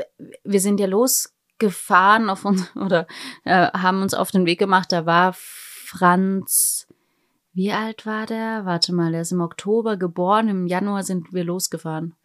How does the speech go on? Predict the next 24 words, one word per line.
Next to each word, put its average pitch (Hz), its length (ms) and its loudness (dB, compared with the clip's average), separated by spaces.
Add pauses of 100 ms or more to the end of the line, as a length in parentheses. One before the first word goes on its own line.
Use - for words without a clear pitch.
(260)
Also 180 220 0
gerade 214 380 0
mal 214 220 2
nicht 226 260 0
mal 220 160 -2
ganz 208 340 -6
drei 185 220 -8
Monate. 190 640 -4 (180)
Krass - 300 -6
eigentlich. 156 540 -8
Das 139 180 -2
ist 147 140 -2
so 190 120 0
unvorstellbar, 190 840 0
wenn 165 120 -2
ich 170 80 -8
das 175 160 -8
mir 175 180 -2
jetzt 165 180 -4
so 170 60 -4
überlege. 170 600 -4
Aber 175 240 0 (380)
es - 200 0
ging 262 200 2